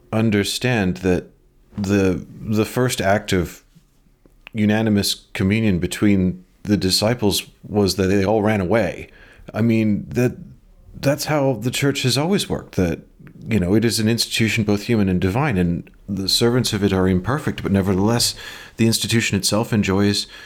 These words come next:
God's favor and promise that it is the mechanism by which salvation will be delivered to the world. Like, I, I, I'm always mystified,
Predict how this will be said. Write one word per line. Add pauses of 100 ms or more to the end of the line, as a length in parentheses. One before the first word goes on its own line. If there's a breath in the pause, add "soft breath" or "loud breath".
(420 loud breath)
God's
favor
and
promise
that
it
is
the
mechanism
by
which
salvation
will
be
delivered
to
the
world.
Like,
I, (220)
I, (380 loud breath)
I'm
always
mystified,